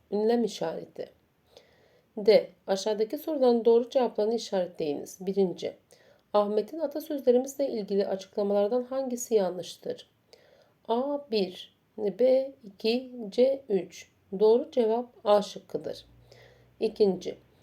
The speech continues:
Hangi seçenekteki kelimeler zıt anlamlı değildir? A. Gerekli, lüzumlu. B. Müsrif, tutumlu. C. Üretim, tüketim. Doğru cevap A şıkkıdır.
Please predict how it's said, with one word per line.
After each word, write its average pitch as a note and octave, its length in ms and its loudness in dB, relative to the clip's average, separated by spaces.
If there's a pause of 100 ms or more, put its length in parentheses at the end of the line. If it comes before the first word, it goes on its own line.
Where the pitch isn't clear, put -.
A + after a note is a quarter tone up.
(160)
Hangi D#4+ 300 2
seçenekteki A3+ 720 -2
kelimeler A#3+ 420 2
zıt B3 280 -6
anlamlı G#3 480 2
değildir? F#3+ 540 -2 (420)
A. B3+ 220 0
Gerekli, A3+ 600 4
lüzumlu. F#3 600 0 (600)
B. A3+ 220 8
Müsrif, C4 560 -6
tutumlu. G#3 580 0 (300)
C. B3 320 4
Üretim, A#3 500 0
tüketim. - 540 -8 (760)
Doğru B3 300 6
cevap B3+ 380 0 (140)
A G3+ 180 2
şıkkıdır. - 640 -10